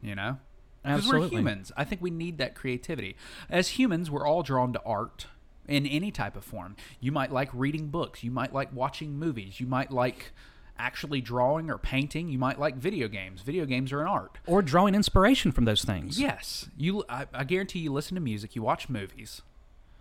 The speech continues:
Speaker 1: Maybe, maybe you go and see a play or an opera or whatever, whatever your vice may be.
Speaker 2: Mm-hmm.
Speaker 1: But we all love art in some form. Because without art, this world would be very, very dull and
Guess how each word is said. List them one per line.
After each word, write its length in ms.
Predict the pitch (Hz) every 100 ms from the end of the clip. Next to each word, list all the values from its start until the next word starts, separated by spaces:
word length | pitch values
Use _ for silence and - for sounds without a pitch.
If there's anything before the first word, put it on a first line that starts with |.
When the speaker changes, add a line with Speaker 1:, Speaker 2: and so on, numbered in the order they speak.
| - - - - - -
Speaker 1:
Maybe, 380 | 139 151 202 185
maybe 260 | 131 123 131
you 80 | 160
go 200 | 139 135
and 80 | 147
see 160 | - 151
a 40 |
play 420 | - 117 98 101
or 100 | 117
an 60 | 117
opera 440 | 110 107 107 110
or 320 | 127 104 101 98
whatever, 680 | 131 123 127 117 120 120 113 -
whatever 300 | 143 156 135
your 100 | 135
vice 260 | 127 120 120
may 120 | 120
be. 320 | 113 127 107 101 - -
Speaker 2:
Mm-hmm. 220 | 107 104 123 - - - - - - - -
Speaker 1:
But 100 | 135
we 140 | 147 151
all 260 | 151 170
love 280 | 131 127 117 123
art 220 | 131 139
in 120 | 127 123
some 260 | - 160
form. 300 | 139 98 90 107 - - -
Because 200 | 139 165
without 400 | 170 165 165 - -
art, 400 | 143 120 120 - - - -
this 160 | 143
world 240 | 143 156 131
would 120 | 123
be 140 | 127
very, 500 | 113 104 117 143 143 139
very 560 | 110 123 135 127 120 - - 104 95
dull 460 | - 110 120 131 117
and 220 | 95